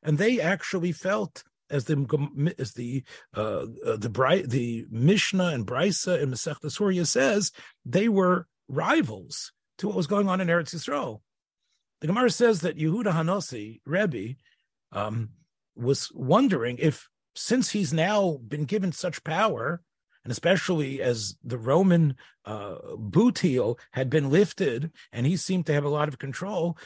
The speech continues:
he was wondering if he would make a mistake in Halanosi, in Nosi Yechte, which is the end of Parshas Vayikra.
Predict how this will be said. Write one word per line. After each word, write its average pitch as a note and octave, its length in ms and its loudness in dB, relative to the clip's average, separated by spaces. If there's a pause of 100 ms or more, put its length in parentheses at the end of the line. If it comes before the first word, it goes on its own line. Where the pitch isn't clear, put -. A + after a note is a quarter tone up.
(100)
he F3+ 120 0
was F3 180 2
wondering F3 580 2
if D3+ 200 -4
he A#3 220 -4
would G#3 180 0
make F3+ 240 -4
a E3+ 60 -6
mistake F3+ 560 -6 (400)
in D3 140 2
Halanosi, D3+ 800 -2
in C3+ 80 -2
Nosi E3 440 -4
Yechte, D#3 540 -4 (360)
which A#2+ 200 -8
is A#2+ 320 -6
the A#2+ 220 -8
end E3+ 320 6
of C#3 320 -2 (100)
Parshas D3+ 480 -4
Vayikra. E3 640 -4